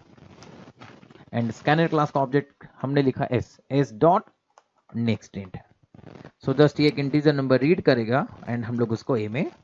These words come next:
store कर लेंगे और फिर उसको print कर लेंगे। As it is Java के पास में scanner class के अंदर में बहुत सारे methods हैं, जिसमें से एक method है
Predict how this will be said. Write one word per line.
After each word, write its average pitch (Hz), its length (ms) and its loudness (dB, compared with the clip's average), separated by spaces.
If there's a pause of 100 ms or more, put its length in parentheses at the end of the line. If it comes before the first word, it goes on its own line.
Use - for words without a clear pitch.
(100)
store 117 220 0
कर 95 120 -12
लेंगे - 460 -18
और 151 120 0
फिर 170 120 0
उसको 143 200 0
print 110 260 -4
कर 82 120 -12
लेंगे। - 300 -20 (840)
As 151 160 4
it 139 120 4
is 131 240 4
Java 127 280 2
के 135 100 0
पास 117 280 0
में 135 220 -2 (400)
scanner 180 400 0
class 151 300 0
के 156 60 0
अंदर 139 120 -2
में 131 320 -4
बहुत 127 220 2
सारे 135 180 2
methods 127 360 -2
हैं, 185 160 -2 (540)
जिसमें 120 320 -4
से 131 100 0
एक 123 100 -2
method 120 260 0
है 120 80 4